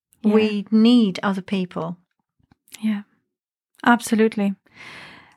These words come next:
Speaker 1: And that leads on to the next one, which is the ability to play. So play is basically
Speaker 2: Mm-hmm.
Speaker 1: the soul's balm,
Speaker 2: Mm-hmm.
Speaker 1: you know, and we just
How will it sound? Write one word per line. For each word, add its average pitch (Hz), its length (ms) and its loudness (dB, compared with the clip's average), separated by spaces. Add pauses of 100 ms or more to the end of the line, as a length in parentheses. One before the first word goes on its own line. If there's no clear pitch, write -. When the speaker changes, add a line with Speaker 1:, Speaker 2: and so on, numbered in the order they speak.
(320)
Speaker 1:
And 226 280 4
that 269 220 2
leads 247 260 4
on 220 260 2
to 226 140 -4
the 208 120 2
next 233 400 2
one, 202 200 -4
which 214 240 -2
is 226 120 -4
the 226 100 0
ability 247 520 2
to - 120 -8
play. 208 540 0 (1400)
So 202 520 -2 (1080)
play 247 540 2
is - 520 -2 (600)
basically 220 720 2
Speaker 2:
Mm-hmm. 208 140 -4 (260)
Speaker 1:
the 214 80 0
soul's 214 460 0
balm, 196 540 -2 (180)
Speaker 2:
Mm-hmm. 247 480 0
Speaker 1:
you 214 160 2
know, 202 340 -2 (600)
and 226 160 2
we 247 120 6
just 320 400 -4